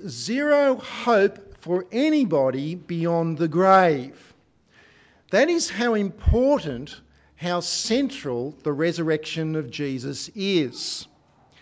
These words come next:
Now, over the years, uh, there have been many attempts to explain away the resurrection.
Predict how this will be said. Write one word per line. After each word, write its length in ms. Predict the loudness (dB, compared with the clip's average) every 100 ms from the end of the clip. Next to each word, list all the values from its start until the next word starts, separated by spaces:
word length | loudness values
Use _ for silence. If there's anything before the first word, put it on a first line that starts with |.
| _ _ _ _ _ -6
Now, 260 | 0 4 4
over 140 | 4
the 140 | -2
years, 640 | -2 0 0 2 0 -4 -16 -20 -14
uh, 120 | -8 -4
there 260 | -2 -2
have 100 | -4
been 300 | -4 -2 -2
many 300 | -2 0 -2
attempts 480 | -4 -4 -6 -6 -8
to 160 | -6 -6
explain 640 | -6 -6 -4 -2 0 -2
away 640 | 0 2 4 4 2 -2
the 120 | -4 -4
resurrection. 920 | -4 -2 2 2 2 -2 -2 -4